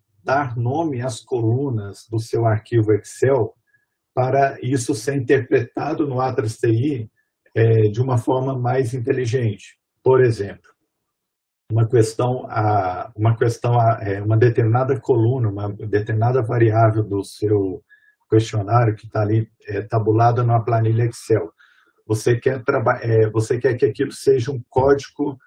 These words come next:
é, que, de uma questão aberta, que essa foi a sua pergunta.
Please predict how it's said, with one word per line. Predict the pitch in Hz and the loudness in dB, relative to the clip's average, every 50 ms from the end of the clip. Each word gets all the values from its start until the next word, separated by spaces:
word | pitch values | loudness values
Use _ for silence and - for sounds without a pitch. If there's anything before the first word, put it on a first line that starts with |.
| _ _ _ _ _ _ _ _ | _ _ _ _ _ _ _ _
é, | - 107 110 110 107 107 104 104 101 101 98 98 95 92 - - - _ _ _ _ _ _ _ _ _ _ _ _ _ _ | -2 0 2 2 2 2 2 0 0 -2 -4 -4 -8 -10 -12 -16 -20 _ _ _ _ _ _ _ _ _ _ _ _ _ _
que, | - - 120 120 120 120 113 113 110 107 104 101 98 95 95 92 95 | -10 -6 -6 -4 -2 0 0 2 2 2 2 0 -2 -4 -4 -6 -8
de | 98 110 | -6 -4
uma | 113 123 120 | -2 -2 0
questão | - 135 117 - - 127 127 127 | 0 0 0 0 -2 -2 0 0
aberta, | 127 113 117 110 101 - - - - - | 2 4 6 4 4 4 0 -8 -12 -4
que | - 107 | -2 -2
essa | 104 - - - _ | -2 -2 -4 -10 _
foi | - 113 113 | -2 0 0
a | 110 | 0
sua | - 117 110 | 0 -4 -2
pergunta. | 113 - 123 117 104 104 - - - | -2 0 0 0 -2 -4 -6 -8 -14